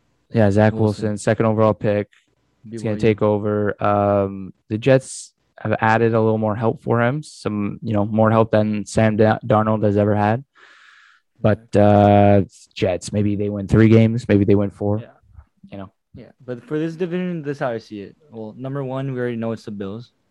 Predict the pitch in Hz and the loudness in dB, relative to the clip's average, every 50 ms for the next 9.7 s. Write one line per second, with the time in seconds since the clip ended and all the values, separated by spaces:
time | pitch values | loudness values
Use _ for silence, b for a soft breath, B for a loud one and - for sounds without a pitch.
0 | _ _ _ _ - 110 101 - - _ _ _ _ _ _ _ _ _ _ _ | _ _ _ _ -8 -8 -8 -8 -10 _ _ _ _ _ _ _ _ _ _ _
1 | - 123 123 123 123 123 127 131 131 135 135 139 139 139 131 135 143 147 139 143 | -16 -14 -12 -12 -12 -10 -10 -10 -8 -8 -8 -8 -8 -8 -8 -8 -6 -4 -4 -4
2 | 143 135 - - 135 127 123 117 107 107 107 113 120 - _ _ - - 147 139 | -4 -4 -4 -6 -6 -4 -4 -6 -6 -8 -10 -10 -12 -14 _ _ -8 -6 -6 -6
3 | 117 107 123 127 120 113 110 107 107 104 104 107 104 110 135 131 127 127 127 117 | -4 -6 -6 -6 -6 -6 -8 -8 -6 -8 -8 -8 -6 -4 -4 -2 -2 -2 -2 -4
4 | - - 127 131 127 123 135 135 123 120 117 117 120 120 117 - _ _ _ _ | -2 -2 -2 -2 -2 -2 -6 -6 -6 -6 -6 -6 -6 -8 -10 -14 _ _ _ _
5 | _ _ _ _ _ _ _ 127 127 127 - 135 139 131 123 120 113 - 131 127 | _ _ _ _ _ _ _ -8 -6 -6 -6 -6 -8 -8 -8 -10 -12 -10 -10 -6
6 | 123 117 120 117 104 - 120 113 - - 110 120 120 120 113 104 110 110 113 117 | -4 -4 -6 -6 -8 -12 -16 -18 -18 -18 -14 -12 -10 -10 -8 -6 -6 -6 -6 -8
7 | 110 113 104 104 101 98 _ - 120 120 127 120 117 120 - _ _ - - - | -10 -12 -12 -12 -14 -12 _ -6 -4 -2 -2 -2 -2 -4 -6 _ _ -10 -10 -10
8 | - - - _ - 95 98 107 120 120 117 107 - 127 120 123 120 117 110 113 | -12 -16 -20 _ -20 -20 -16 -12 -12 -12 -12 -12 -14 -12 -10 -8 -8 -8 -8 -8
9 | 113 110 113 110 110 104 - - 120 113 113 120 117 | -10 -10 -10 -10 -10 -12 -14 -16 -16 -14 -14 -12 -14